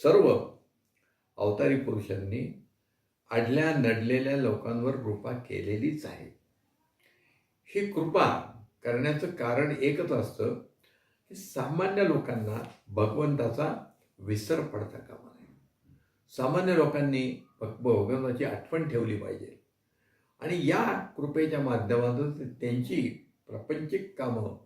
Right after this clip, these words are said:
मार्गी लागली तरच त्यांचा त्या भगवंताकडे एक ओढ निर्माण होईल असं या सगळ्या मंडळींना वाटतं.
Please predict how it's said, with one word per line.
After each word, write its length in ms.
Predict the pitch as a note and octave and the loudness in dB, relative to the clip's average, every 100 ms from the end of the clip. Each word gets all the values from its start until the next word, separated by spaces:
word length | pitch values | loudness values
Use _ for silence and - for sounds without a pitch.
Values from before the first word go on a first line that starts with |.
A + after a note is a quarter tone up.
| _ _ - | _ _ -10
मार्गी 380 | G#2 A2 B2+ - | -4 0 2 4
लागली 520 | A#2 G#2 G2 - - _ _ _ _ _ _ | 2 0 -4 -8 -14 _ _ _ _ _ _
तरच 240 | G#3 B3 - | 2 4 4
त्यांचा 280 | G3 F#3+ F#3+ | 0 2 2
त्या 320 | D#3+ C#3+ - - | 2 0 -4 -6
भगवंताकडे 840 | A2+ A#2+ C#3+ C3+ B2+ A#2+ A#2+ B2+ - _ _ | -2 0 2 2 0 0 0 -2 -10 _ _
एक 320 | - C3+ - - _ _ _ - | -6 -6 -8 -18 _ _ _ -2
ओढ 260 | B2+ C3+ C#3 - - - | 6 8 8 4 -6 -8
निर्माण 340 | A2 A#2 B2+ C3+ | -2 0 2 2
होईल 560 | A#2 B2 G#2 - - - _ _ _ _ | 4 4 2 -2 -12 -20 _ _ _ _
असं 200 | D#3 G#3 | -4 0
या 100 | F#3+ | 2
सगळ्या 480 | F#3+ D#3+ D#3+ D3+ - - _ _ _ A2 | 2 4 4 4 -2 -14 _ _ _ -4
मंडळींना 400 | A2+ A#2+ B2 C3+ | -2 0 2 2
वाटतं. 320 | A#2+ - | 0 -2